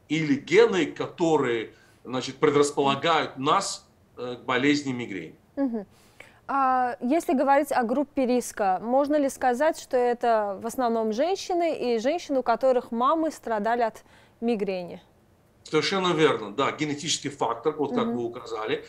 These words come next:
Speaker 1: как я до этого упомянул. И, естественно, э, возраст тоже. Обычно у женщин, у девочек это начинается в период пубертента, в этот период, э, э, переходного возраста.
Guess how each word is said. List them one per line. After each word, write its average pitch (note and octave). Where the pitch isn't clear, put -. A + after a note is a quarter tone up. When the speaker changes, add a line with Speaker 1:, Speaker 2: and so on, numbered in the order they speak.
Speaker 1:
как A#2
я A#2+
до A#2
этого A2
упомянул. A2+
И, G3
естественно, D#3+
э, B2
возраст C#3+
тоже. A#2+
Обычно C3
у B2+
женщин, C3+
у G#2+
девочек C#3
это B2
начинается B2
в -
период C3+
пубертента, A#2+
в A#2
этот A#2
период, B2
э, A#2
э, -
переходного C3
возраста. C#3